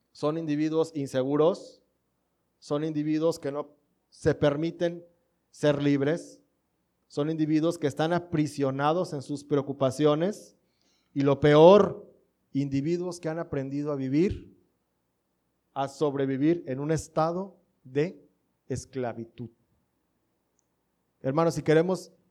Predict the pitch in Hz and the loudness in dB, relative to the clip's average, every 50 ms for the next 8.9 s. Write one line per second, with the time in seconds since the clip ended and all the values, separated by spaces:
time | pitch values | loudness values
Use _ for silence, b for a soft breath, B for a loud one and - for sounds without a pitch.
0 | _ _ - - 151 147 143 143 170 185 190 185 180 175 170 180 180 175 180 180 | _ _ -6 0 2 2 2 2 0 0 0 2 0 0 0 -2 -4 -4 -6 -4
1 | - 175 170 175 175 175 175 170 185 175 - - - 147 135 131 127 131 110 - | -2 0 2 2 2 4 4 2 2 0 -2 -6 -4 -2 -2 0 0 -2 -2 0
2 | 151 147 143 147 147 165 196 214 - - - _ _ _ _ _ _ _ _ - | 2 2 4 4 2 2 0 -2 -6 -14 -20 _ _ _ _ _ _ _ _ -12
3 | 123 139 151 151 151 180 196 202 196 - - 160 147 135 143 143 143 135 - 151 | -10 -8 -8 -6 -6 -4 -4 -4 -4 -4 -4 -4 -4 -4 -4 -6 -8 -8 -8 -10
4 | 127 - 135 127 131 127 123 120 117 113 107 107 107 104 104 _ _ _ _ _ | -10 -8 -10 -10 -10 -8 -8 -6 -6 -8 -8 -10 -14 -20 -20 _ _ _ _ _
5 | _ _ _ _ _ _ _ _ _ _ _ _ _ _ _ _ _ _ _ _ | _ _ _ _ _ _ _ _ _ _ _ _ _ _ _ _ _ _ _ _
6 | - 147 131 - 135 - - 151 156 165 160 156 160 151 147 139 156 165 175 185 | -4 -4 -2 -2 0 2 2 2 4 2 -2 -2 0 0 2 4 4 4 4 2
7 | 196 196 185 175 156 135 - - - _ _ _ _ 135 131 123 - 123 120 120 | 0 0 0 0 0 -2 -6 -12 -20 _ _ _ _ -4 -4 -2 -2 -2 -2 0
8 | 127 123 123 127 120 120 117 113 107 - - - - _ _ _ _ | -2 -2 -4 -6 -6 -6 -6 -8 -10 -12 -16 -20 -20 _ _ _ _